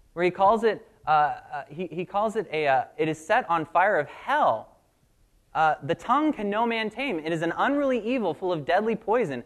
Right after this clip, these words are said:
Therewith bless we God, even the Father, and therewith curse we men, which are made after the similitude of God.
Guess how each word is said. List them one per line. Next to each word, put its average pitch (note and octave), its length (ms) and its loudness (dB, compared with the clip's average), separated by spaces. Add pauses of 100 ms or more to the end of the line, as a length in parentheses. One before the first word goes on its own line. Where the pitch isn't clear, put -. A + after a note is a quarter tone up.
(180)
Therewith A3+ 420 4
bless A3+ 340 4
we G#3 140 4
God, C#3+ 400 8 (240)
even B3+ 240 2
the G3 80 0
Father, D3 380 4
and F#3+ 200 -2
therewith B3+ 320 2
curse D4+ 300 -2
we G#3 160 -2
men, G#3 340 0 (240)
which G#3 160 2
are A#3 120 4
made B3+ 240 2
after G3+ 260 2
the F#3+ 80 -2
similitude G#3+ 580 2
of F3 120 -6
God. A#3+ 400 2